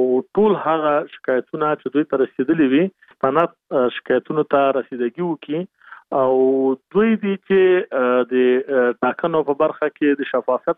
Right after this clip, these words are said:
په برخه کې موږ سره مرسته کولی شي. چون هغه قسمت د، چې قانون دوی ته وا-، واک ورکړی، د هغې مطابق باید ټولو شکایتونو ته په پوره بې طرفۍ او په پوره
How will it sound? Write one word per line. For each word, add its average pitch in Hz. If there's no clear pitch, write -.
په 135
برخه 147
کې 143
موږ 151
سره 143
مرسته 175
کولی 117
شي. 117
چون 160
هغه 175
قسمت 156
د، -
چې -
قانون 156
دوی 185
ته 170
وا-، 156
واک 147
ورکړی، 139
د 131
هغې 143
مطابق 135
باید 135
ټولو 247
شکایتونو 151
ته 117
په 214
پوره 185
بې 208
طرفۍ 165
او 147
په 135
پوره 175